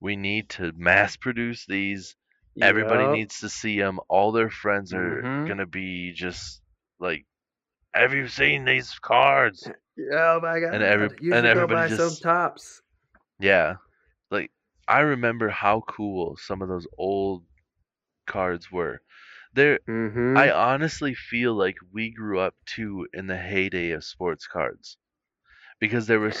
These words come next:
Speaker 2: Dude,
Speaker 1: so
Speaker 2: I'm
Speaker 1: m-
Speaker 2: thinking that myself, that's exactly
Speaker 1: Yeah.
Speaker 2: why, that was the, one of two reasons why I wanted to bring this up is I really do think that as well.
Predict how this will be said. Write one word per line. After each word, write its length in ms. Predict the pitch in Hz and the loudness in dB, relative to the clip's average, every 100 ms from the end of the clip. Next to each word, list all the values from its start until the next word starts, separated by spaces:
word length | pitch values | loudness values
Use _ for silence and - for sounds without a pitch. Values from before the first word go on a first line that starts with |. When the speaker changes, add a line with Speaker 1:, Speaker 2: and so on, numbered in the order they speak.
| - | -4
Speaker 2:
Dude, 240 | 180 185 - | 2 2 4
Speaker 1:
so 0 | |
Speaker 2:
I'm 180 | 170 | 2
Speaker 1:
m- 0 | |
Speaker 2:
thinking 360 | 139 165 156 151 | 2 -2 -2 -2
that 340 | 156 139 - _ _ - | -2 -2 -4 _ _ -16
myself, 640 | 123 127 - 165 165 107 - | -10 -8 -4 0 0 -2 -4
that's 240 | 120 - | -4 -2
exactly 520 | 135 113 123 - 160 | -2 0 2 4 4
Speaker 1:
Yeah. 60 | 120 | 4
Speaker 2:
why, 280 | 120 123 117 | 2 2 0
that 200 | - 131 | -2 -4
was 180 | 139 131 | -4 -2
the, 160 | 147 - | -4 -4
one 380 | 143 113 131 143 | -12 0 2 2
of 120 | 135 | 0
two 200 | - 135 | -4 -4
reasons 380 | 123 127 123 110 | -2 -4 -6 -4
why 100 | 113 | -4
I 40 | |
wanted 260 | 113 113 117 | -2 -2 -2
to 60 | 110 | -2
bring 200 | 113 107 | -4 -4
this 180 | 104 | -6
up 200 | 127 139 | -6 -6
is 100 | 104 | -8
I 140 | - 113 | -8 -8
really 440 | 110 113 117 117 | -6 -6 -6 -6
do 180 | 110 113 | -8 -10
think 280 | - 120 - | -6 -6 -6
that 200 | 110 101 | -6 -6
as 180 | 104 - | -8 -4
well. 320 | 139 104 | -4 -4